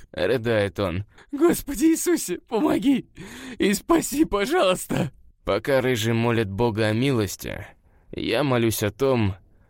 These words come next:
чтобы когда-нибудь забыть всё это. Кладу палец на спусковой крючок. В моей руке абсолютная власть. Теперь Рыжий будет смотреть в никуда, а его кровь и мозги растекутся по асфальту.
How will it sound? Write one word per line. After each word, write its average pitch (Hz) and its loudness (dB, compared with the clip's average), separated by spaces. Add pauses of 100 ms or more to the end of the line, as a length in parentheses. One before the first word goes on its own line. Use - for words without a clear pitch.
чтобы 156 -2
когда-нибудь 120 2
забыть 110 0
всё - -4
это. 80 -6 (460)
Кладу 127 -2
палец 139 -2
на 92 -2
спусковой 107 -2
крючок. 104 -4 (380)
В 92 -2
моей 104 0
руке 117 -2
абсолютная 107 0
власть. 95 -4 (400)
Теперь 175 0
Рыжий 135 0
будет 101 0
смотреть 117 0
в 107 -6
никуда, 104 -2 (520)
а 87 -2
его 113 0
кровь 131 0
и 110 -2
мозги 113 -2
растекутся 113 0
по 117 2
асфальту. 85 -4